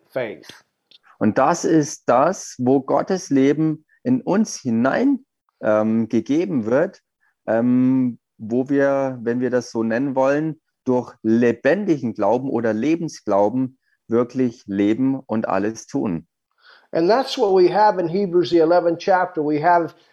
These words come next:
Speaker 1: several examples of believers in the Old Testament
Speaker 2: Und das ist es, was wir im Hebräerbrief Kapitel elf vorfinden. Da gibt's mehrere Beispiele von alttestamentlichen Glaubenden.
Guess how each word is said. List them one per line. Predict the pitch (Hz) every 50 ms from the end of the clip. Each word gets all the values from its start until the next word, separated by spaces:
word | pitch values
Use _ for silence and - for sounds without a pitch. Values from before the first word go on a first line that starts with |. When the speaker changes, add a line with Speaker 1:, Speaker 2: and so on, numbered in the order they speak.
| _ _ _ _
Speaker 1:
several | - - - - - 254 240 240 226 240 220 190
examples | 175 156 143 135 - 160 170 170 180 185 190 185 185 - 127 101 82 - - - - - - -
of | - 170 175 170 160 165 156 139 - - _ -
believers | 147 135 180 175 170 175 185 214 233 240 196 131 117 - - - - - - - -
in | 175 175 180
the | 170 165
Old | 165 180 196 208 190 202
Testament | - 175 165 143 - - - 143 120 107 101 113 - - - - _ _ _ _ _ _ _ _ _ _ _ _ _ -
Speaker 2:
Und | 110 98 131
das | 127 151 165 -
ist | - 180 170 160
es, | 151 131 - - 117
was | 113 120 117 -
wir | 120 120 - -
im | - - 120
Hebräerbrief | 113 117 113 - 104 117 127 143 139 135 143 147 139 -
Kapitel | - 123 117 117 131 117 117 110
elf | - - - 160 170 -
vorfinden. | - 101 101 104 - - 117 123 131 127 156 165 160 165 _ _ _ _ _ _
Da | 113 113
gibt's | 110 - 143 135 127 - - -
mehrere | 110 120 139 156 160 160 165 151 147 147 131
Beispiele | - 135 135 147 160 - - - - 117 117 123 131
von | - - 110 107 107 -
alttestamentlichen | - 110 120 131 135 143 143 143 - - 131 127 120 117 127 135 131 - 123 123 117 - 113 107
Glaubenden. | - 117 123 151 156 131 95 87 90 90 110 143 156